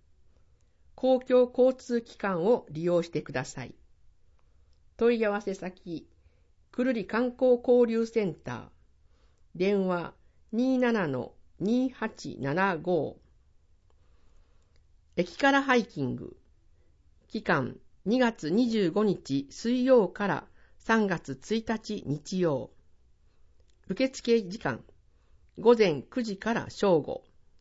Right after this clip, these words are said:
受付場所、くるり観光交流センター。一日日曜のみ、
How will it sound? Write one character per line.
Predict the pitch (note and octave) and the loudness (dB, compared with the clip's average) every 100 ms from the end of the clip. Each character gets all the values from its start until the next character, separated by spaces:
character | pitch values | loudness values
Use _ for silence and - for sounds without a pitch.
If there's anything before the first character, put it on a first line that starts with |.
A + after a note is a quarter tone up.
| _ _ _ _ - _ - - | _ _ _ _ -20 _ -20 -16
受 | F#3+ B3 | -6 -2
付 | A#3+ - A3+ | -2 2 0
場 | G3+ G3 | 2 -2
所、 | F3+ F3 - _ _ _ _ _ _ - | -2 -2 -4 _ _ _ _ _ _ -6
く | C4+ | 2
る | B3 | 2
り | F3 - | 2 -2
観 | G3 B3 | -2 -2
光 | A#3+ B3+ | 4 2
交 | B3+ B3+ B3+ | 4 4 4
流 | A#3 A#3 | 2 -2
セ | - G#3+ | 2 0
ン | F3 | 0
タ | - A#2+ G#2 - - - _ _ _ _ _ _ _ _ _ - | -6 -8 -8 -18 -20 -20 _ _ _ _ _ _ _ _ _ -8
ー。 | B3+ | -4
一 | B3 | -2
日 | A#3 A#3 G#3+ G#3+ - | -2 -2 -6 -8 -6
日 | G3 G3 - C4 | -6 -6 -4 0
曜 | C#4 F3+ | 4 4
の | D#3+ F3+ | 2 -2
み、 | C3+ - | -4 -8